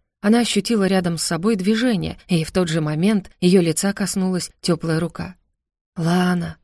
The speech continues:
Гор проговорил утвердительно, скользнув пальцами по её щекам. «Ты в порядке?» «Не знаю.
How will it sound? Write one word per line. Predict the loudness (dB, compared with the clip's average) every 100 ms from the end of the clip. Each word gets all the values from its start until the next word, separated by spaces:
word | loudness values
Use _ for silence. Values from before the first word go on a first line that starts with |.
| _ _ _ -12
Гор | 2 2 4
проговорил | 0 0 2 2 2
утвердительно, | 0 -2 -2 0 -2 -2 -4 -8 -10
скользнув | -4 -2 0 -4 -2
пальцами | -4 -2 -2 -2
по | -2
её | -2 -2
щекам. | -4 -4 -6 -10 -10 _ _ _ _ -8
«Ты | -2 -2 -2
в | -4
порядке?» | -4 0 -2 -4 -10 -14 _ _ _ _ _ _ _ 0
«Не | 4 4
знаю. | 4 2 2 0